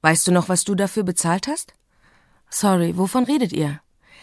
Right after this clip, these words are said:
„Dein Zwei-Phasen-Peeling mit Stickstoff und Vitamin B zwölf von Estée Lauder, das Sandrine dir neulich mitgebracht hat.“ „Ja und?“ „Was du dafür bezahlt hast.“ „Mann, du stellst aber auch Fragen. Irgendwas um die zwanzig Euro, glaube ich.“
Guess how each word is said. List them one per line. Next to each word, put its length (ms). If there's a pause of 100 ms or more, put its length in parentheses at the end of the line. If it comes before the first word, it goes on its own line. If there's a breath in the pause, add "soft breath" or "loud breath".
(140)
„Dein 200
Zwei-Phasen-Peeling 1000
mit 160
Stickstoff 480
und 160
Vitamin 400
B 160
zwölf 400
von 180
Estée 380
Lauder, 460 (280 loud breath)
das 160
Sandrine 380
dir 120
neulich 300
mitgebracht 540
hat.“ 240 (580)
„Ja 160
und?“ 380 (800 loud breath)
„Was 160
du 100
dafür 280
bezahlt 500
hast.“ 420 (600)
„Mann, 400
du 100
stellst 320
aber 180
auch 80
Fragen. 400 (340 loud breath)
Irgendwas 480
um 120
die 120
zwanzig 440
Euro, 260
glaube 300
ich.“ 240